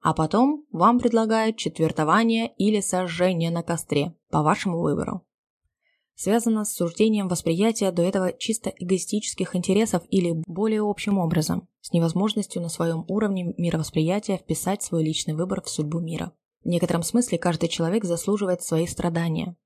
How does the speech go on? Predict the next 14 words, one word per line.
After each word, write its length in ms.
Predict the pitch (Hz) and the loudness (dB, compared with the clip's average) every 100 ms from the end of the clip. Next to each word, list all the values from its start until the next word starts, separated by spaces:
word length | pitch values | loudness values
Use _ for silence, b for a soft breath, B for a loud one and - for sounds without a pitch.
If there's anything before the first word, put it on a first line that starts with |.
| _ | _
то 80 | 190 | 0
есть 160 | 185 - | 0 0
его 180 | 190 | -2
страдания 540 | 185 - 170 214 277 233 | -4 -4 0 2 2 2
соответствуют 760 | - 165 175 208 - 214 214 | 0 -2 -2 -4 -2 -2 -2
его 280 | - 202 196 | 0 0 0
духовному 580 | 190 - 185 196 185 - | 0 2 0 0 -2 -2
уровню. 440 | 180 160 160 175 - _ _ _ _ _ _ _ | 0 2 0 -6 -12 _ _ _ _ _ _ _
Здесь 260 | 180 202 208 | -2 0 2
автор 300 | 220 - 185 | 0 0 -2
имеет 240 | 185 190 | -2 -4
в 20 | 185 | -4
виду 400 | 175 202 196 _ | 0 0 -2 _
характер, 600 | - 226 185 - 170 | -2 2 2 0 -6